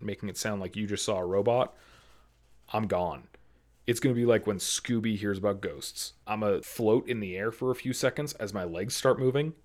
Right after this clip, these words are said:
and then I'll run away, and all you'll hear is just a pew, and there will be a dust of smoke where I was. So the T X goes to, uh, Catherine Brewster's house and kills her fiance, and then takes the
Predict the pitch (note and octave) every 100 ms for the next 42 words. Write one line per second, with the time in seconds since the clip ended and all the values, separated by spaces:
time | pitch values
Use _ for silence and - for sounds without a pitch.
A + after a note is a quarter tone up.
0 | _ - G2+ G#2 G2 F2 F2+ A#2 A2+ A2
1 | G#2 F2 - - G#2+ G#2+ G2+ G2 - A2
2 | E2 F#2+ G#2 - F#2 - - - D#5 C5+
3 | G#4+ D#4 G3+ _ G#2 G#2+ G2+ G2 G#2 E2+
4 | A2+ A#2+ - B2+ - F2+ - - - -
5 | - - - F2+ F#2+ D#2+ - - _ _
6 | _ - - D3 B2+ A#2 A#2+ - - F3
7 | G2+ E2+ - - _ _ - G#2+ B2 C3
8 | C#3 - A#2+ A2+ A2 G#2+ - _ _ _
9 | _ - _ - A#2 A2 G#2 - A2 A#2+
10 | A#2+ A#2 A2 G#2+ G2 E2+ D#2+ - - _
11 | - - A2 - A#2+ C3+ A2 F2 - C2+
12 | C#2 - - - _ - A2+ G2+ - _
13 | - B2 - - - - _ _ _ _
14 | _ A2 F#2